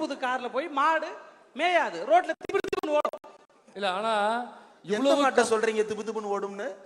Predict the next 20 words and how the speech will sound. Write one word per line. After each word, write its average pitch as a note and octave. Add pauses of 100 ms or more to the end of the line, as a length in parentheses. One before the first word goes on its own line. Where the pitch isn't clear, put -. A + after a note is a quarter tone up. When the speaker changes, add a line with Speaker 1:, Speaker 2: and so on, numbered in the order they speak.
(400)
Speaker 1:
அது E3 (340)
எங்க G3+
மாமா C#4
ஓ-, G#3 (180)
மாமான்னா D#4
இங்க D4
தப்பா B3
எடுத்துக்க G3+
கூடாது. D3+ (640)
மாண்புமிகு, D4 (140)
மானமிகு C4
நான் D#4+
சொல்ல, A3+ (680)
சின்ன F4
மாமா B3
சொன்னது F3+
அது. A3 (380)
Speaker 2:
இல்ல, A3 (100)
ஆனா A#3+ (720)
இவ்வளவு D4